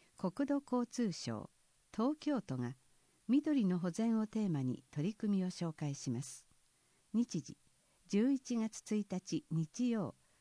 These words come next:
午前十時三十分から午後三時。場所、武蔵野プレイス。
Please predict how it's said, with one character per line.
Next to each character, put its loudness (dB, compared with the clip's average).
午 2
前 2
十 4
時 0
三 0
十 -2
分 -6
か -6
ら -4
午 2
後 4
三 -2
時。 -10
場 -2
所、 -4
武 0
蔵 -2
野 2
プ -4
レ 0
イ -4
ス。 -16